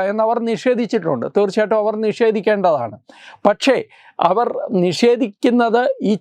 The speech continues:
ചോദ്യങ്ങൾക്കുള്ള ഉത്തരങ്ങളിൽ കൂടിയാവണം. ഒരുപക്ഷെ അടുത്ത ദിവസങ്ങളിൽ കോൺഗ്രസിന് അത്തരം കാര്യങ്ങളിൽ എന്തെങ്കിലും പറയാനുണ്ടാകുമെന്ന് നമുക്ക് പ്രതീക്ഷിക്കാം. പക്ഷേ ഇപ്പോഴത്തെ അവസ്ഥയിൽ ഈ ആരോപണങ്ങൾ വളരെ, വളരെ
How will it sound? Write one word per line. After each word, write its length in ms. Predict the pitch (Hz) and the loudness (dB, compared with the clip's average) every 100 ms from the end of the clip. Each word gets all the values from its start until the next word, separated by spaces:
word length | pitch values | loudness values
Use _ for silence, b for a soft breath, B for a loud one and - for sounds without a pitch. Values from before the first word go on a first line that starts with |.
| - | 0
ചോദ്യങ്ങൾക്കുള്ള 800 | 190 196 233 233 220 226 202 226 214 196 | 0 2 0 0 -2 0 2 2 0 -2
ഉത്തരങ്ങളിൽ 580 | - 269 254 254 247 220 - | 0 0 0 0 0 -2 -4
കൂടിയാവണം. 680 | 190 185 143 120 113 117 - - 175 | 0 2 0 0 -4 -10 -14 -4 0
ഒരുപക്ഷെ 360 | 190 185 196 196 | 2 0 0 0
അടുത്ത 220 | 180 165 208 - B B | 0 0 -2 -4 B B
ദിവസങ്ങളിൽ 440 | 185 202 202 208 202 196 | 0 2 0 2 2 0
കോൺഗ്രസിന് 520 | 185 190 190 214 208 | 0 -2 -4 -4 -4
അത്തരം 340 | 180 220 202 196 | -2 0 0 0
കാര്യങ്ങളിൽ 360 | 190 185 196 190 165 | -2 -2 -2 -2 0
എന്തെങ്കിലും 340 | 165 160 185 190 | -2 -2 0 0
പറയാനുണ്ടാകുമെന്ന് 840 | 175 190 202 185 185 185 180 175 180 | 2 0 -2 0 0 0 -2 -4 -4
നമുക്ക് 260 | 175 175 220 B B 220 | -2 -2 -4 B B -2
പ്രതീക്ഷിക്കാം. 520 | 190 226 - - - - | 0 0 0 -2 -4 -2
പക്ഷേ 180 | - 226 202 | 0 0 0
ഇപ്പോഴത്തെ 400 | - 269 302 - 170 | 0 0 2 0 0
അവസ്ഥയിൽ 400 | 151 185 170 170 B B 170 | -2 0 0 -4 B B 0
ഈ 20 | 190 170 170 | 2 2 2
ആരോപണങ്ങൾ 640 | 175 190 180 180 185 190 - 143 135 | 0 -2 -2 -2 -2 -4 -4 -4 0
വളരെ, 440 | 160 175 190 180 165 160 | 2 2 0 0 0 0
വളരെ 380 | 165 175 175 | 0 0 -2